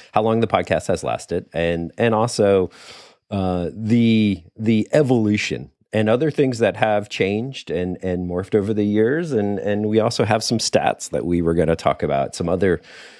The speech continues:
seven hundreds. But then when we put the list together, we're like, "Oh gosh, I don't know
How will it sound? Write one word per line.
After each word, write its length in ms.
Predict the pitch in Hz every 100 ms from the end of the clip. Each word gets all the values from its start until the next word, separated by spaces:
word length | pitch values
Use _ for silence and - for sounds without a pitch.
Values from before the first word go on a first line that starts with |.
| - -
seven 380 | - 147 131 123
hundreds. 420 | 123 123 151 -
But 160 | - 120
then 160 | 175
when 120 | 190
we 120 | 147 123
put 180 | -
the 80 | -
list 220 | 101 -
together, 320 | - 92 82 78
we're 120 | 87
like, 220 | 76 -
"Oh 140 | 113
gosh, 280 | 95 87 -
I 60 | 71
don't 180 | 87 73
know 420 | 73 73 69